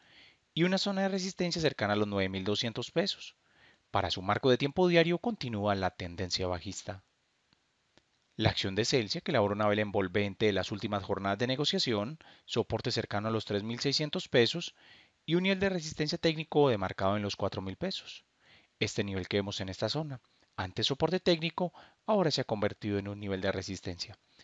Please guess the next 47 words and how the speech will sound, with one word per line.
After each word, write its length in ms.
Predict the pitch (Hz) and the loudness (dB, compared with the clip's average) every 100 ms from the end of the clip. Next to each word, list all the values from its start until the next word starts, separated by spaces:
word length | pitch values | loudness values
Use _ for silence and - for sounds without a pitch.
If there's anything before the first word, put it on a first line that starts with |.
| - - | -20 -10
En 120 | - | -6
su 100 | - | -4
marco 300 | 98 101 - | 0 0 2
de 80 | 117 | 0
tiempo 300 | 127 127 175 | 0 2 4
diario 420 | 160 151 156 147 - _ | 6 6 6 2 0 _
se 200 | - 208 | -6 -2
conserva 580 | 147 120 107 101 98 95 | -2 0 0 2 0 0
la 140 | 92 | -2
estructura 580 | - 101 - - 98 92 | -4 -8 -10 -6 -2 0
bajista. 560 | 92 101 95 - 95 _ _ _ _ _ _ _ _ _ _ _ - | -2 -6 -12 -10 -12 _ _ _ _ _ _ _ _ _ _ _ 10
La 140 | 95 | 10
acción 200 | - 107 | 10 0
de 80 | 107 | 0
Cementos 540 | 117 104 98 98 - | 0 0 -2 -4 0
Argos 260 | 104 104 117 | 0 0 -2
Ordinaria, 400 | 147 180 123 117 | -4 0 2 2
que 140 | - | 0
configura 400 | 117 101 101 104 | -6 -4 -2 -2
un 80 | 110 | -2
soporte 340 | 110 - 113 | -4 -2 -2
técnico 460 | 110 113 107 107 104 | 2 0 0 -2 -2
diario 440 | 95 104 113 113 - | 2 2 4 2 2
ubicado 420 | 107 101 - 104 | -2 -2 0 0
en 80 | 113 | 0
los 120 | 104 | -2
tres 200 | - 92 | -6 -6
mil 160 | 113 120 | -2 -2
ochocientos 540 | - 104 127 170 - | 0 -4 -4 -6 -2
pesos, 500 | 123 104 - 190 - _ _ _ _ _ _ - | 4 4 2 -6 -12 _ _ _ _ _ _ -10
este 280 | 98 - | -8 -6
nivel 260 | 98 92 87 | -6 -6 -6
que 80 | 104 | -6
vemos 280 | 101 101 101 | -6 -4 -6
en 100 | 95 | -6
esta 200 | - 151 | -4 -2
zona, 400 | 135 101 107 131 _ _ - | 0 0 -2 -6 _ _ -4
y 60 | |
una 200 | 175 190 | 0 2
resistencia 560 | 190 185 190 - 175 165 | 0 -2 -4 -2 0 0
ubicada 300 | 127 110 101 | 0 2 2
en 40 | |
los 140 | 107 - | 0 -2
cuatro 240 | 98 101 | -4 -4
mil 160 | 95 92 | -6 -2
trescientos 420 | 107 117 110 113 | -2 -2 -4 -6
pesos, 400 | - 214 - - | -4 -6 -6 -12